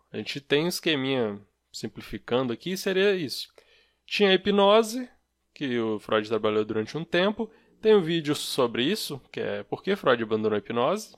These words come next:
Pode dar uma olhada também. Passa pra simples sugestão, depois pra associações livres. A hipnose aqui se misturou com o método catártico e, e não foi uma coisa depois da outra.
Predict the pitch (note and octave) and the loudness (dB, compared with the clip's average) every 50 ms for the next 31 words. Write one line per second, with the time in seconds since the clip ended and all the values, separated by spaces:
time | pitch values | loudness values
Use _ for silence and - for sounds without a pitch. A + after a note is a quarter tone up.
0 | _ - A2 G#2+ G#2+ G#2 G#2 G#2 G#2 G2+ G2+ G#2 G#2 G#2 - - C#3 D#3+ D3+ A#2+ | _ -6 -4 -2 -2 0 0 2 2 2 2 2 0 -2 -4 -6 -6 -2 2 2
1 | C3 E3+ A3+ A#3 _ _ _ _ _ _ _ _ _ _ _ _ _ _ _ _ | 2 2 0 -4 _ _ _ _ _ _ _ _ _ _ _ _ _ _ _ _
2 | _ _ _ - G3 G3 F#3 - F#3 - F#3+ E3+ E3+ - - - D#3+ D3 C3 C#3+ | _ _ _ 0 2 2 2 2 0 0 0 2 0 0 -2 -4 -4 -4 -4 -6
3 | C3 - - C#3 C#3+ E3+ F#3 F3+ - - - G3+ G3+ G#3+ A#3+ B3+ - _ _ _ | -8 -8 -6 -4 -2 -2 -2 -2 -4 -2 0 2 2 2 2 0 -4 _ _ _
4 | - C#3+ F3 - - E3+ F3+ F#3 F3+ - - - F3+ F3+ F#3 - - F#3 - - | -8 -6 -6 -2 0 2 2 2 2 0 0 2 2 2 2 0 -4 -6 -6 -2
5 | - F3+ F3 - - - G3+ G#3 G3+ F#3+ F#3 F#3+ G#3 G3 D#3+ A#2+ G#2+ G2+ - - | -2 -2 -2 -2 -2 -4 -4 -2 -4 -4 -4 -2 -2 -2 -2 -4 -6 -8 -8 -12
6 | - _ _ _ _ _ _ _ - A3+ A3 - G#3 F3+ E3 D#3+ F3 D#3 D#3 D#3+ | -14 _ _ _ _ _ _ _ -2 -2 0 2 4 6 6 6 6 4 2 -4
7 | - F#3 E3 - - F3 F3+ - - - D3+ C3 B2+ C3 B2+ - C3 A#2 A2+ A2 | -6 -6 -6 -6 -4 -6 -6 -4 -2 -2 0 2 4 2 2 0 -2 -2 0 -2
8 | G#2+ G#2+ - A2 A#2 - - C3 C3+ - - D#3+ D#3+ F3 F#3+ F#3+ - - - - | -2 -4 -6 -10 -8 -6 -4 -4 -4 0 2 2 4 2 2 -2 -4 -10 -10 -8
9 | G3 G3+ G3 - _ _ _ _ _ _ _ _ _ _ _ _ - A#2+ B2 B2+ | -6 -6 -6 -8 _ _ _ _ _ _ _ _ _ _ _ _ -10 -6 -4 -2
10 | C3 C3 C3 C3 B2+ B2 A#2+ A#2+ A#2+ B2 C3+ C3+ C#3 C3+ C3 C3 C#3 D#3+ D#3 - | -2 -2 -2 -2 -2 -2 -4 -4 -6 -6 -6 -6 -6 -6 -4 -2 -2 0 0 0
11 | D#3 D#3+ D#3+ E3 E3+ D#3+ - - C3 D3 D#3 D3 C3+ B2+ A2+ - A#2+ A2+ A#2 A#2 | 0 0 2 0 0 -2 -4 -2 -2 -2 -2 -2 -2 -6 -4 -4 -4 0 0 0
12 | G#2+ G#2 G#2 - - - - | 0 0 -2 -4 -8 -12 -12